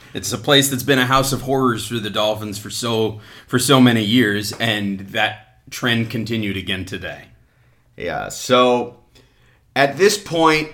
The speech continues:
Speaker 2: and, and look, I came into the game, look, last week, my, my head was pretty clear. It was, this team is not close to anything. Uh, they need to lose.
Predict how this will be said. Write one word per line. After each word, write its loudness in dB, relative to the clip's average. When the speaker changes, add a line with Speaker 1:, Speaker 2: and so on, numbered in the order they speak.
Speaker 2:
and, 2
and 2
look, 4
I 6
came 4
into 2
the 0
game, 2
look, 0
last 6
week, -4
my, 4
my 4
head 2
was 2
pretty -2
clear. -2
It -4
was, -4
this -2
team 0
is 0
not 4
close -2
to 2
anything. -4
Uh, -2
they 0
need 0
to 0
lose. 0